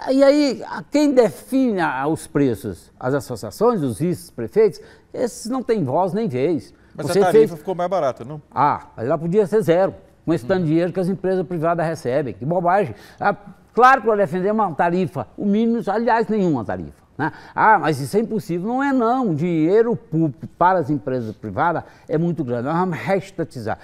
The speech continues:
Speaker 1: Aliás, se você pegar a Constituição de mil oitocentos e vinte e quatro, lá do Império, nós fomos pagar a dívida da Inglaterra com dinheiro nosso que Portugal devia, aí o Estado virou o quê?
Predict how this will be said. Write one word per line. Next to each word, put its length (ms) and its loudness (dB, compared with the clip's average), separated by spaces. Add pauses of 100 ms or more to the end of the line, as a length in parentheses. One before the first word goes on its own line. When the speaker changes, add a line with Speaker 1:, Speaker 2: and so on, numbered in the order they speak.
(140)
Speaker 1:
Aliás, 340 2
se 60 -6
você 260 -2
pegar 380 0
a 80 -2
Constituição 640 -6
de 100 -2
mil 160 2
oitocentos 380 -2
e 20 -4
vinte 120 -4
e 40 -8
quatro, 360 0
lá 160 2
do 80 -2
Império, 420 2 (320)
nós 260 4
fomos 220 -2
pagar 280 2
a 40 0
dívida 220 -2
da 360 0
Inglaterra 520 4
com 220 0
dinheiro 380 2
nosso 300 2
que 80 -14
Portugal 420 -2
devia, 400 2 (240)
aí 220 4
o 60 2
Estado 580 4
virou 300 6
o 60 2
quê? 240 -2